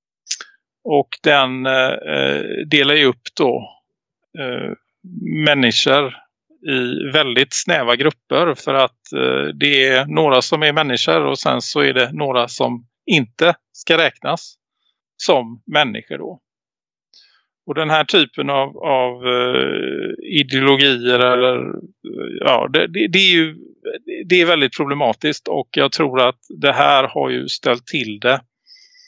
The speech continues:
eh, inte bara i nutid och efterkrigstid, utan, utan även, även historiskt då.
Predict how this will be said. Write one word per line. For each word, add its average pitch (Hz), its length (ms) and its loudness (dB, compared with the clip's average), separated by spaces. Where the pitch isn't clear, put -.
eh, 131 840 0
inte 143 220 0
bara 143 280 6
i 135 40 2
nutid 139 640 0
och 139 80 4
efterkrigstid, 135 880 0
utan, 127 520 -4
utan 135 280 0
även, 120 340 2
även 120 200 2
historiskt 139 680 -4
då. 135 160 -2